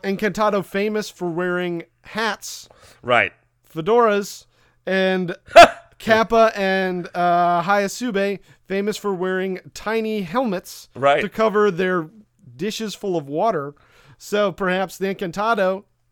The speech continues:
Speaker 1: pretty smart. They were pretty smart guys. There
Speaker 2: They
Speaker 1: was
Speaker 2: were very, and
Speaker 1: one of our
Speaker 2: dolphins are
Speaker 1: theories
Speaker 2: smart.
Speaker 1: is that they were extra dimensional aliens.
Speaker 2: Yeah,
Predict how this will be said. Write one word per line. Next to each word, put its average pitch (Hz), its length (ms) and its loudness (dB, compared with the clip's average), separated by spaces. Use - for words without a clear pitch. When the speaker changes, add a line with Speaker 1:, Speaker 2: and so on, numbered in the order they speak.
Speaker 1:
pretty 403 200 2
smart. 190 360 4
They 220 80 4
were 302 80 4
pretty 226 200 0
smart 170 300 0
guys. 104 260 -8
There 208 80 2
Speaker 2:
They 156 80 8
Speaker 1:
was 151 80 4
Speaker 2:
were 139 120 0
very, 135 260 4
and 160 140 4
Speaker 1:
one 269 180 10
of 269 80 2
our 262 60 10
Speaker 2:
dolphins - 160 2
are - 60 0
Speaker 1:
theories 240 220 4
Speaker 2:
smart. 202 120 2
Speaker 1:
is - 60 -4
that 202 200 2
they 214 100 4
were 190 140 2
extra 190 320 0
dimensional 165 560 -2
aliens. 147 540 -8
Speaker 2:
Yeah, 131 260 0